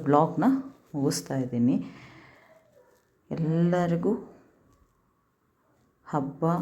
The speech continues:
ತುಂಬ ಚೆನ್ನಾಗಾಗಿದೆ ಅಂತ ಅಂದ್ಕೊಂಡಿದ್ದೀನಿ. ಎಲ್ಲರಿಗೂ ದೇವ್ರು ಒಳ್ಳೇದು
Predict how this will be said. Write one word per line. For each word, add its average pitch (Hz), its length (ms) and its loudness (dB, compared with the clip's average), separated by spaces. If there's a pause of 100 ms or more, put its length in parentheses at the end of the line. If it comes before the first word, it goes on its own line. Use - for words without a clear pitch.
(400)
ತುಂಬ 147 280 0 (160)
ಚೆನ್ನಾಗಾಗಿದೆ 147 720 2
ಅಂತ 139 140 0 (100)
ಅಂದ್ಕೊಂಡಿದ್ದೀನಿ. 135 520 2 (320)
ಎಲ್ಲರಿಗೂ 175 600 2 (100)
ದೇವ್ರು 156 220 4
ಒಳ್ಳೇದು 143 360 -2